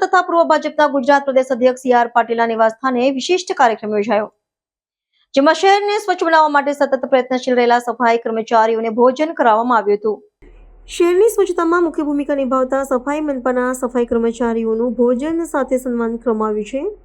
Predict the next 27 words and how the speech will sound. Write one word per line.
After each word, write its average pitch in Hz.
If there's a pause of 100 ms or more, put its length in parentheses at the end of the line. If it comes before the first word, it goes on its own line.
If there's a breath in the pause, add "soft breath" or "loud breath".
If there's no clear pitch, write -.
(320 soft breath)
સી 311
આર 370
પાટીલના 359
નિવાસસ્થાને 311
સફાઈ 269
કર્મચારીઓ 247
સાથે 240
ભોજન 226
કરી 240
ભેટ 262
સ્વરૂપે 269
આપ્યા 240
સુટકેસ. 214 (240)
વિશેષ 359
વાત 359
એ 349
રહી 330
કે 330 (280)
દરરોજ 285
સી 277
આર 277
પાટીલ 262
જેને 254
ઉપયોગમાં 247
લે 240
છે, 262
તે 302